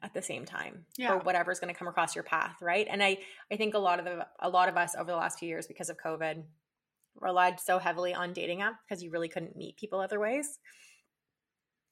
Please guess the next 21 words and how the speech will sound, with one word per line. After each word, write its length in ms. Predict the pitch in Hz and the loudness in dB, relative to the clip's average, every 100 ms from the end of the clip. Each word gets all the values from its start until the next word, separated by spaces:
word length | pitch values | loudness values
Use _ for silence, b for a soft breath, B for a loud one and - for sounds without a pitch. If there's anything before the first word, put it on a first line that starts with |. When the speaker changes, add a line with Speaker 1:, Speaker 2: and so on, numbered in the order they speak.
| - _ - | -18 _ -2
Speaker 1:
And 600 | 202 202 202 196 202 196 - _ _ _ _ - | 4 6 6 4 -4 -6 -12 _ _ _ _ -2
I 80 | |
think 220 | 196 202 202 | 0 0 0
we 80 | |
need 120 | 208 208 | 0 2
to 80 | 208 | 2
start 340 | 208 190 - | 4 2 2
thinking 500 | 185 190 185 180 185 b b b b _ - | -4 -2 -2 -4 -10 b b b b _ -6
less 600 | 180 185 180 185 - - - | 0 4 4 4 2 0 -2
dependently 760 | 196 - 196 185 190 - 180 175 | -8 -6 -4 -2 -2 -2 -6 -4
on 580 | 180 180 170 170 180 170 _ - | -4 -2 -2 -6 -10 -14 _ -8
online 360 | - 175 170 175 | -6 -2 -2 -2
dating 380 | 170 175 202 214 | -2 0 -2 -2
and 100 | 180 | -2
more 640 | 175 175 175 175 170 - B B B - | 0 2 2 2 0 -8 B B B -2
as, 240 | 175 175 175 | 2 2 2
like, 220 | 165 - | 0 -4
okay, 140 | - | -2
that's 240 | 170 170 175 | 2 2 0
a 40 | |
piece. 680 | 170 - - 147 - - | -10 -12 -10 -8 -4 -2